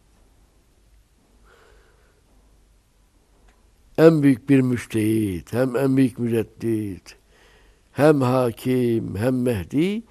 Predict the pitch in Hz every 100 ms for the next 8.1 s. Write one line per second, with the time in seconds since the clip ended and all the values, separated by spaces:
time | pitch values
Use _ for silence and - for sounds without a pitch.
0 | - - _ - 135 135 135 117 - 165
1 | 185 - - - - 143 160 131 135 -
2 | 127 127 127 120 151 127 101 95 92 87
3 | - - _ _ _ _ _ _ _ _
4 | _ - 107 95 113 113 - 95 92 87
5 | 87 82 80 76 - - - 113 127 -
6 | 87 80 76 - _ _ _ _ _ _
7 | - 98 107 92 - 69 69 - 73 -